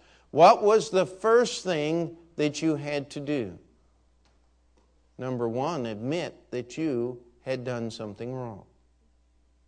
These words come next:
Number two, you had to value the wrong that you had committed.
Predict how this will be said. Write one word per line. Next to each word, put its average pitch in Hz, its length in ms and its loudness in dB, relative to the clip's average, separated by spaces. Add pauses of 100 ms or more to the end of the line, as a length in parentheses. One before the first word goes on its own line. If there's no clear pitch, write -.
(1800)
Number 131 320 0
two, 151 640 0 (720)
you 165 200 2
had 156 360 -4
to 165 220 -4
value 165 840 -2 (1160)
the 143 120 0
wrong 143 680 0 (400)
that 139 300 -2
you 170 120 4
had 165 280 0
committed. 156 580 -2